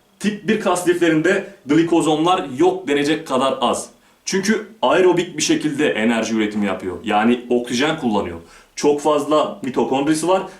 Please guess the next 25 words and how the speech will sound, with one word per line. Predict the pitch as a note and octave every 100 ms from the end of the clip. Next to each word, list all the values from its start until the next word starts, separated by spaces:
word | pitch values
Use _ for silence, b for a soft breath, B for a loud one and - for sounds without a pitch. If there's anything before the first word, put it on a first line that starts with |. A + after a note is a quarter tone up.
| _
çok | - D3 C#3+
fazla | D3 C3+ D3
oksijen | C#3 C#3 B2 C3+
alabiliyor | A#2 A#2 B2+ C#3 F#3 D#3
ve | C#3+
bu | F#3
şekilde | E3 - C#3 B2+
enerji | A2+ G#2+ G2+ G2
üretiyor. | F#2 F2+ F2 - _ _ b b b b b b -
Glikozoma | D#3+ F#3 F3+ F#3 F#3
pek | F3 D#3+
bir |
ihtiyacı | D3 - D3+ D3 D#3
yok. | G3 G3 B B _
Aerobik | C3+ F3 E3+ D3+ D3+
bir |
şekilde | - D3+ C#3+ C#3+
üretim | C#3 C3+ D#3
yaptığı | D3 C#3 -
için | G3 - G3+ B B -
glikozom | - F3 F3 F#3+ G3+
çok | - A#3+ G#3+ -
az | B3 C3+
miktarda | B2 B2+ A#2 A2 G#2
var. | G2